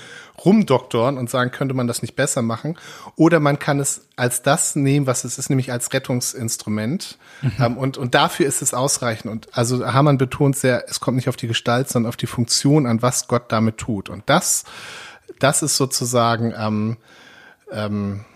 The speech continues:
Speaker 1: fehlerlos, sag ich jetzt mal. Dass das, was Gott mit seinem Wort erreicht, das erreicht er fehlerlos, selbst wenn es da Stellen drin gibt, an denen wir uns reiben.
Speaker 2: Also Gottes Plan, mich,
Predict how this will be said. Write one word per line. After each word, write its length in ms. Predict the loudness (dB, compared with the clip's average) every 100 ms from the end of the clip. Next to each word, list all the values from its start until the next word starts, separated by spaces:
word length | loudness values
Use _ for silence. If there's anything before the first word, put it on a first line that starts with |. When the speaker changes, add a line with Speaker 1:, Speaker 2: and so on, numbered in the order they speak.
| _ _ _ _ _ _ _ _
Speaker 1:
fehlerlos, 840 | 0 4 6 4 2 -4 -6 -6 -8
sag 200 | -4 -4
ich 60 | -4
jetzt 200 | -6 -4
mal. 180 | -4
Dass 240 | -2 -2 2
das, 220 | 2 2
was 180 | 0 0
Gott 320 | 0 0 -4
mit 140 | -2 2
seinem 200 | 4 4
Wort 180 | 2 2
erreicht, 420 | -2 -2 -2 -4
das 140 | -2
erreicht 340 | -2 -4 -4 -6
er 60 |
fehlerlos, 540 | -4 0 2 0 0 2
selbst 340 | 2 2 0
wenn 140 | 2
es 100 | 2
da 220 | 2 0 0
Stellen 360 | -4 0 0
drin 320 | 0 0 0
gibt, 280 | -2 -6 -8 -18 -18 -16 -18 -16 -4
an 160 | 2 6
denen 180 | 6
wir 120 | 6 4
uns 200 | 2 0
reiben. 340 | -2 -2 -6 -12 -14 -16 -12
Speaker 2:
Also 140 | -8 -2
Gottes 680 | 0 2 2 0 -6 -10 -14 -20 -20 -20
Plan, 480 | -4 2 4 6 6
mich, 540 | 4 0 -4 -10 -12